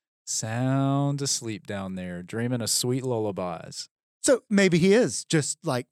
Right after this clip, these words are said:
Speaker 2: flat out tired from running away from God. Like you said, it's exhausting to run
Speaker 1: It's
Speaker 2: from God.
Speaker 1: exhausting work.
Speaker 2: But, I mean, come
Speaker 1: And
Speaker 2: on.
Speaker 1: it's hard work. My goodness, to
Speaker 2: This
Speaker 1: run from God, to run from who created the dry land and the sea. I mean,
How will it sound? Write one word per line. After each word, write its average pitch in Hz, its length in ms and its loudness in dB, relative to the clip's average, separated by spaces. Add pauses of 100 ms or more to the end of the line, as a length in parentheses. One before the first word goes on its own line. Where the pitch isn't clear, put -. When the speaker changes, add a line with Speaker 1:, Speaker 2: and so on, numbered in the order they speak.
Speaker 2:
flat 131 180 2
out 123 200 -2
tired 160 480 4
from 127 180 -4
running 127 200 0
away 131 140 0
from 135 160 -8
God. 165 300 2
Like 110 140 -4
you 120 60 -6
said, 170 300 2 (440)
it's 170 180 0
exhausting 170 720 2
to 123 80 -4
run 147 200 -2
Speaker 1:
It's 139 60 -14
Speaker 2:
from 147 140 -2
God. 180 240 4
Speaker 1:
exhausting 127 500 4
work. 92 380 -6 (260)
Speaker 2:
But, 202 180 4 (280)
I 240 60 2
mean, 269 200 4
come 349 260 -4
Speaker 1:
And - 80 6
Speaker 2:
on. 359 60 6 (120)
Speaker 1:
it's 165 100 4
hard 180 280 8
work. 98 360 -4
My 156 200 2
goodness, 139 480 0
to - 80 -2
Speaker 2:
This 139 80 4
Speaker 1:
run 135 200 4
from 147 220 0
God, 135 320 6
to 139 80 2
run 151 200 4
from 175 180 0
who 160 120 6
created 151 480 4
the 143 80 2
dry 127 340 6
land 156 460 2
and 151 240 2
the 143 60 4
sea. 202 480 4
I 175 100 4
mean, 190 260 2